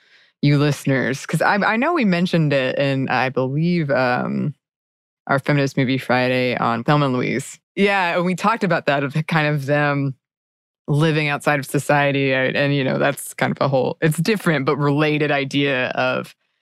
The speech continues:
there are these problems, there are these injustices that are written into our laws and our, our just society in general, um, as marginalized people and as women, as we've been talking about in here, and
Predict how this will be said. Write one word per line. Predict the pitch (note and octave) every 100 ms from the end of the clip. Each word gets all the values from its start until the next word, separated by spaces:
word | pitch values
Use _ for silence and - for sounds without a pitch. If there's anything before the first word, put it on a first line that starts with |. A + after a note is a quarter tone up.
| _ _ -
there | D3+
are | D#3
these | D3 C#3
problems, | - D#3 D3 D3 D3 C3+
there | C3+ C3+
are | C3+
these | C3 B2+ B2 - -
injustices | D3+ C#3 C3+ C#3+ - C3+ - C#3+ C#3 C3+ - - _ _ -
that | C#3 B2+
are | B2 A#2+ - _ _ _
written | C#3+ D3 D#3+ - D3
into | C#3+ C#3 C#3 C3 C3 B2+ - _ _ _ _ _ -
our | C3+ C3+
laws | C3 B2+ B2+ B2 B2+ B2+ C#3
and | B2+ A#2
our, | A#2+ B2 B2 -
our | B2 - _ -
just | D3 - -
society | D3 C#3 C3+ B2+
in | A#2+ C3+
general, | C#3 C3 C3+ B1+ - - _ _ _ _ -
um, | C3 G#2 F2+ F2+
as | B2 B2+ C3
marginalized | B2+ B2+ C#3 A#2+ A#2+
people | - A#2+ - A#2+ A#2 A#2
and | A2+ G#2
as | - G2 -
women, | A#2 A2+
as | A#2
we've | A2+
been | D3+
talking | - C#3+
about | C3+
in | C#3+
here, | C3+ D#3 D3+ C#3+ C#3 C3 -
and | A2+ B2 C3 C3+